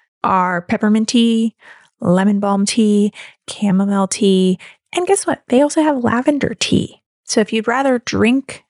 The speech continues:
versus smell, and sometimes that sense is also heightened sometimes during <laughs> pregnancy too. So you're like,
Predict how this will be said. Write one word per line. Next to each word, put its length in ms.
versus 580
smell, 680
and 140
sometimes 400
that 220
sense 340
is 280
also 280
heightened 400
sometimes 440
during 220
<laughs> 0
pregnancy 460
too. 220
So 140
you're 180
like, 200